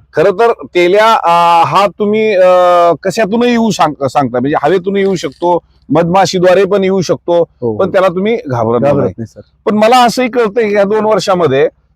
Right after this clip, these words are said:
Speaker 1: तुमच्याकडे जसं मी पहिल्यांदा आलो आणि दोनशे अकरा रुपयाचा रेट तुम्हाला मिळाला, उच्चांकी रेट मिळाल्यानंतर मी, अ, YouTube-वर टाकल्याच्या नंतर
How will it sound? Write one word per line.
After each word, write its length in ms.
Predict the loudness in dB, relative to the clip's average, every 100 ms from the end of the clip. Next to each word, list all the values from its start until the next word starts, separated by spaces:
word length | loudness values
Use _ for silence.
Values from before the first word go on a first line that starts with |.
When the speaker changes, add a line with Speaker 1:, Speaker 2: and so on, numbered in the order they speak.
| _
Speaker 1:
तुमच्याकडे 540 | -4 -4 -2 0 0 0
जसं 200 | 0 0
मी 120 | -2
पहिल्यांदा 480 | -2 0 0 0 2
आलो 220 | 2 2
आणि 180 | 2 0
दोनशे 380 | -2 -2 0 0
अकरा 320 | 0 -2 -2
रुपयाचा 300 | 0 0 0
रेट 160 | -2 -4
तुम्हाला 320 | -4 0 0
मिळाला, 340 | 2 2 2
उच्चांकी 540 | 2 -2 -2 -4 -2 -4
रेट 140 | -4
मिळाल्यानंतर 720 | 0 0 0 -2 -4 -4 -4
मी, 320 | -4 -6 -6
अ, 100 | -4
YouTube-वर 460 | -6 -4 -6 -2 -2
टाकल्याच्या 460 | -2 -4 -4 -4 -4
नंतर 280 | -2 -2